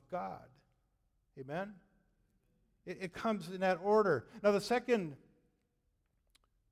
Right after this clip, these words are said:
the second name change to, to took, that took place, that I'd like to look at, is Abraham's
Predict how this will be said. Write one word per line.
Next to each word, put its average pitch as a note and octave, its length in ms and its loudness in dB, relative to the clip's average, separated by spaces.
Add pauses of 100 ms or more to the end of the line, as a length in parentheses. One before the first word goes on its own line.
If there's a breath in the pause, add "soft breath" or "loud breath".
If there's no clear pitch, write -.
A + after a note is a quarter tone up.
(320)
the F3+ 80 -4
second A#3+ 340 0
name A3 220 4
change G3+ 380 -2
to, F3 240 2 (220 loud breath)
to F3+ 80 -8
took, E3 400 -4
that F3 180 4
took G3+ 220 -4
place, G3 260 6
that G3 100 4
I'd F3 60 6
like F#3 160 2
to F#3 60 -4
look G#3+ 240 0
at, E3+ 140 6
is D#3+ 200 0
Abraham's E3+ 680 -2